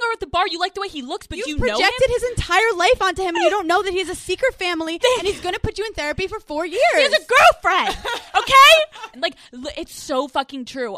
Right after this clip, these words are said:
Speaker 1: I think that my, I think my flirting strategy, it depends. Like,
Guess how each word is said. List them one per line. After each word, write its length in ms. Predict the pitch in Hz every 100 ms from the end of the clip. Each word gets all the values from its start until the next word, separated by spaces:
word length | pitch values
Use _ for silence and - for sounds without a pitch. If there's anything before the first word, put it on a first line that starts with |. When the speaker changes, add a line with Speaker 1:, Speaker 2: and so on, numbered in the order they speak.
| -
Speaker 1:
I 200 | 220 262
think 340 | - 269 240
that 320 | 226 196 185 _ _ _ _ -
my, 540 | 233 233 233 262 330 -
I 100 | 254
think 220 | 415 359
my 180 | 262 262
flirting 360 | 254 240 240
strategy, 440 | 220 226 208 208 208
it 100 | 220
depends. 540 | 202 - 190 196 233
Like, 200 | 226 196